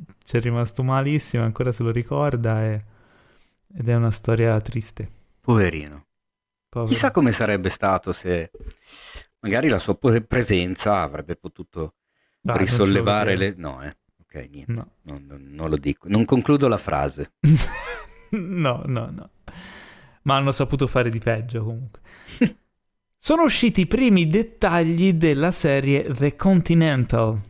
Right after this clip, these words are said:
Speaker 1: la serie ambientata nel mondo di John Wick.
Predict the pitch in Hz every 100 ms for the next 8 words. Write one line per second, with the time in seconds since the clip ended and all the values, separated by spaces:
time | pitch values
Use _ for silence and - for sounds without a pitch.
0 | - - 220 131 131 - 123 117 123 139
1 | 160 - - 123 127 170 170 107 107 127
2 | 151 175 143 123 123 123 123 123 143 139
3 | 127 123 - - 127